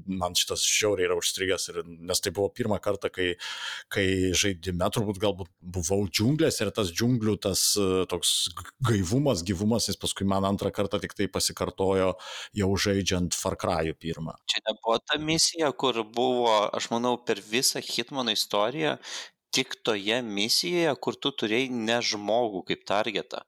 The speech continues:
Speaker 2: A, kažkokį
Speaker 1: A.
Speaker 2: pumą ar ten, žinai,
Speaker 1: Jo,
Speaker 2: gal
Speaker 1: kažkas
Speaker 2: kokią
Speaker 1: tokio irgi buvo, ar ten
Speaker 2: tigrą.
Speaker 1: buvo saita. Mhm. Gali būt,
Speaker 2: Ir ten
Speaker 1: gali būt.
Speaker 2: aborigenų buvo dar irgi, net su ginklais, su ietim mėto į tave.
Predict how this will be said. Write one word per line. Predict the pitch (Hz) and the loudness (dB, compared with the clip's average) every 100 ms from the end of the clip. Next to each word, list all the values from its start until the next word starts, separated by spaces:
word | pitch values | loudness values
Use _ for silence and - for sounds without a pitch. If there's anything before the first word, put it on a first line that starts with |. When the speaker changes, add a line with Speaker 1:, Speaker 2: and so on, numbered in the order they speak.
| - _ _ _ _ _ _ - | -18 _ _ _ _ _ _ -2
Speaker 2:
A, | 90 87 90 90 | 2 4 4 2
kažkokį | 90 98 - 120 98 85 98 | 0 -2 0 2 4 4 4
Speaker 1:
A. | 101 101 85 - - | 6 4 2 -4 -6
Speaker 2:
pumą | - 123 156 139 113 101 - | 2 2 4 2 4 4 2
ar | - 98 95 90 | 2 0 0 -2
ten, | - 90 92 92 | 0 -2 -2 -4
žinai, | 87 90 90 101 104 | -2 0 2 0 2
Speaker 1:
Jo, | - | 4
Speaker 2:
gal | 135 107 | 4 4
Speaker 1:
kažkas | 107 - 120 | 0 2 2
Speaker 2:
kokią | - 104 | 2 2
Speaker 1:
tokio | 113 110 | 2 2
irgi | 101 101 | 2 0
buvo, | 90 92 95 | 0 0 2
ar | 92 | 2
ten | 104 | 2
Speaker 2:
tigrą. | 101 101 | 4 4
Speaker 1:
buvo | 95 | 2
saita. | - 104 107 104 85 - 92 | 0 0 -2 -4 -6 -8 0
Mhm. | 107 98 104 - _ _ - | 2 4 2 -2 _ _ -8
Gali | - 113 131 | 0 2 2
būt, | 120 | 2
Speaker 2:
Ir | 85 | 2
ten | 104 | 4
Speaker 1:
gali | 110 | 4
būt. | 98 | 4
Speaker 2:
aborigenų | 120 104 117 165 165 127 | 2 2 2 2 2 2
buvo | 123 117 110 | 2 4 2
dar | 107 101 | 2 0
irgi, | 98 120 135 117 101 | 2 0 0 0 0
net | 101 101 | 2 0
su | - 98 | 0 0
ginklais, | 98 101 120 - | -2 0 0 2
su | |
ietim | 95 92 123 - | 0 0 0 -2
mėto | 92 95 101 95 | -2 -2 0 -4
į | |
tave. | - 92 95 95 | -2 0 0 -2